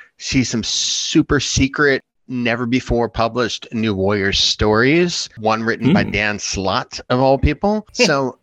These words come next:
Speaker 1: yeah, it's, it's kind of a, kind of crazy fun to, to see. Oh, and then later it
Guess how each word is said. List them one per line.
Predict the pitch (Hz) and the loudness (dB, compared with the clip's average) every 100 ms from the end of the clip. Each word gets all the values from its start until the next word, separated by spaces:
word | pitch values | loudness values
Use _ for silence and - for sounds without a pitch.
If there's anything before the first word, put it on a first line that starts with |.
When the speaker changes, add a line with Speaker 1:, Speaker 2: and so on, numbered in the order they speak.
| - | -2
Speaker 1:
yeah, | 262 339 | 2 2
it's, | 131 - | 2 -2
it's | - 175 170 - | -4 0 -2 -2
kind | 185 | -4
of | 175 | 0
a, | 180 180 180 180 - _ _ | 2 4 2 0 -10 _ _
kind | 170 | -6
of | 165 - | -6 0
crazy | 180 175 | 0 0
fun | 165 180 175 139 | 0 2 0 0
to, | 135 | -2
to | 120 - 131 | -4 -6 -6
see. | - 147 - | -4 -4 0
Oh, | 190 202 | 2 2
and | 151 | 2
then | 147 135 | 0 0
later | 143 135 127 | 2 4 2
it | 123 - | 0 -4